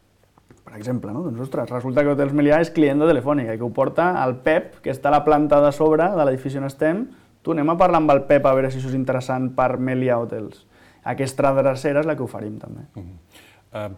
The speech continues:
Speaker 2: tinc la sensació, eh, igual és equivocada, no? Que deu ser una pressió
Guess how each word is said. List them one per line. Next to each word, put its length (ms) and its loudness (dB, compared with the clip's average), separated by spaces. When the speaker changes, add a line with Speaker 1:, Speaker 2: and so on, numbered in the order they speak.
Speaker 2:
tinc 180 -10
la 60 -12
sensació, 720 -10
eh, 220 -8
igual 280 -8
és 220 -16
equivocada, 640 -12
no? 220 -16
Que 100 -10
deu 140 -8
ser 220 -16
una 120 -10
pressió 380 -14